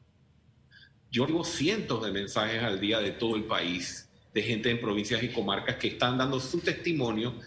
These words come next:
de lo que está pasando en sus comunidades. Ese sentimiento, esas advertencias, también tienen que ser hechas,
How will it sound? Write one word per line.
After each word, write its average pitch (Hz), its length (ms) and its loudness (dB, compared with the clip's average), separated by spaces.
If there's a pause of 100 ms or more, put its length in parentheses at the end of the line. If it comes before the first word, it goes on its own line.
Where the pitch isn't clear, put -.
(100)
de 110 80 2
lo 107 120 2
que - 60 -4
está 123 220 0
pasando 143 400 0
en 139 60 0
sus 127 160 -4
comunidades. 95 1120 -2 (100)
Ese 170 240 4
sentimiento, 131 720 2 (640)
esas 160 380 2
advertencias, 117 1000 -2
también 131 460 2
tienen 165 260 0
que 131 120 -2
ser 139 200 0
hechas, 143 400 -2